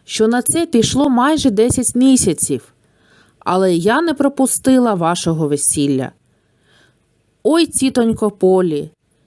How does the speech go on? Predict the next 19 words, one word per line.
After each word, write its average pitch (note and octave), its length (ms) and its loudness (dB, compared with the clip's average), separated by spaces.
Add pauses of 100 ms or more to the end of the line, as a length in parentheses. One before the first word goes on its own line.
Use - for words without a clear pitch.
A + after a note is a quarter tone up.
(140)
яка G#3 380 -2
ви D#4 120 0
молодець, A#3 880 -2 (360)
що A3+ 200 -2
приїхали A#3+ 720 0
до F#3 140 0
мене G3+ 580 -2 (420)
і G#3 140 0
взяли F#3 420 -2
шлюб A3+ 380 0
біля F#3+ 340 2
мого E3+ 320 0
ліжка. D#3 560 -2 (760)
Ви C#4+ 120 2
завжди E4+ 400 0
дбаєте F#3+ 560 -2
про F3 220 -2
найрадісніші F3 920 -2
речі. - 540 -4